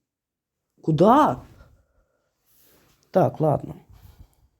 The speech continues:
Так, там ще якісь два, я думаю, вони вб'ють його. Так, лишає... От тепер отак от би Госта якось поставити.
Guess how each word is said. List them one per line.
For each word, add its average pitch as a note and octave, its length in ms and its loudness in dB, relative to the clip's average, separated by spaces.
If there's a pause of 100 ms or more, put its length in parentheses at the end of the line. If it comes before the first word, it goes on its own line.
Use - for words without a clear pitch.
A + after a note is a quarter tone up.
(1900)
Так, C#3+ 240 -4
там C#3 180 -6
ще D3+ 220 -6
якісь D3 300 -8
два, - 260 -6
я F3 100 -4
думаю, D3 380 -4
вони C#3+ 180 -4
вб'ють A3 360 -10
його. - 340 -20
Так, D#3 280 -4
лишає... D3 500 -2
От D#3+ 240 -6
тепер F#3+ 340 -6
отак F#3+ 380 -6
от E3 60 -8
би D#3+ 160 -6
Госта F3 460 -2
якось C3+ 280 -8
поставити. - 720 -16